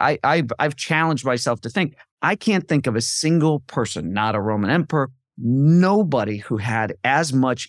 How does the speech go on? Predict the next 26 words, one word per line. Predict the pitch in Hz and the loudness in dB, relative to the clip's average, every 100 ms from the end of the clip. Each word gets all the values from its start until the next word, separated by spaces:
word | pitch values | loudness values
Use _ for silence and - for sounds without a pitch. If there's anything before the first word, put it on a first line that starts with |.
| _ | _
impact | 156 170 143 110 - | 0 0 0 -2 -2
because | 135 175 143 | -2 0 0
the | 160 | 0
ripples | 135 214 - 220 127 | 2 0 0 -2 -2
were | 120 | -4
felt. | - 180 170 - _ _ - | 0 0 0 -4 _ _ -4
I | 147 | 0
like | 185 202 | 2 0
to | 160 | 0
joke | 170 151 | 0 2
around, | 143 143 139 131 - 113 | 2 4 2 0 -4 -4
not | 180 175 | -2 0
joke | 127 120 | 0 0
around, | 107 | 0
but | 107 | 0
I | 113 | 0
say | - 165 | 0 0
to | 165 | 0
people, | 139 - 113 113 _ _ | -2 -2 -2 -4 _ _
it's | - 147 | -6 -2
not, | 208 180 143 | 0 0 0
actually, | 143 165 143 | -2 0 -2
it's | - | 0
not | 135 123 | 0 0
joking | 117 101 | -2 0
around. | 101 95 | -2 -2